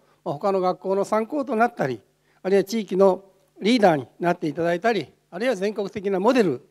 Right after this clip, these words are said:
の学校にもなってほしいということを期待しているのでございます。また、あの、昨年から新たに始めた取り組みでございますけれども、これを、まあ、本年も継続いたしまして、助成期間が一年間の、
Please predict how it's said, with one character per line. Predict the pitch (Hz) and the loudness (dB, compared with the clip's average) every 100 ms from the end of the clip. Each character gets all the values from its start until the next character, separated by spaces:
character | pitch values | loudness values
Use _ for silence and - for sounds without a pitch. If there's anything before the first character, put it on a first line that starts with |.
| _ | _
の | 180 | -4
学 | 160 165 | 0 -2
校 | - 175 | -2 -2
に | 214 | 0
も | 226 | 2
な | 165 160 | 2 -2
っ | |
て | 131 | -6
ほ | 120 | -10
し | 170 | -10
い | 131 | -12
と | _ _ _ _ | _ _ _ _
い | 196 | -8
う | |
こ | 190 | -6
と | 208 233 | -2 0
を | 147 - _ _ | 0 -8 _ _
期 | - | -2
待 | 170 156 | -2 0
し | |
て | 170 | -2
い | |
る | 151 | -2
の | 185 | -2
で | 156 | -2
ご | 131 | -2
ざ | 131 | -4
い | |
ま | 123 - | -4 -10
す。 | - _ _ _ _ _ _ _ _ _ _ _ _ _ _ _ _ _ | -20 _ _ _ _ _ _ _ _ _ _ _ _ _ _ _ _ _
ま | 196 | -4
た、 | 202 226 | 2 2
あ | 214 | 4
の、 | 214 202 196 196 | 0 0 0 0
昨 | 196 190 262 | -2 -2 -2
年 | 254 | -2
か | 254 | 0
ら | 247 | 0
新 | 269 | 0
た | 277 | 0
に | 185 | -2
始 | 139 175 | -2 -4
め | 196 196 | -2 -2
た | 196 180 | -2 -4
取 | 185 185 | -4 -4
り | |
組 | 190 185 | 0 0
み | 175 | 0
で | 175 | -2
ご | 170 | 0
ざ | 180 | 0
い | |
ま | 180 | 0
す | 175 | -2
け | - | -4
れ | 170 | -4
ど | 147 | -4
も、 | 160 156 | -4 -4
こ | 196 | -2
れ | 220 | -2
を、 | |
ま | 220 196 | 0 -2
あ、 | |
本 | 233 | 0
年 | 220 165 | 2 2
も | 147 | 0
継 | 185 190 | 0 0
続 | 190 185 | 0 -4
い | |
た | 196 170 | -4 -4
し | |
ま | 175 | -4
し | 160 | -6
て、 | - 127 _ _ _ _ - | -8 -20 _ _ _ _ -4
助 | 190 | -4
成 | 240 247 | -2 -6
期 | - | -4
間 | 226 180 | -4 -2
が | 165 | -6
一 | 156 277 | -4 0
年 | 277 226 | 0 0
間 | 170 156 165 | -2 0 2
の、 | 190 | 0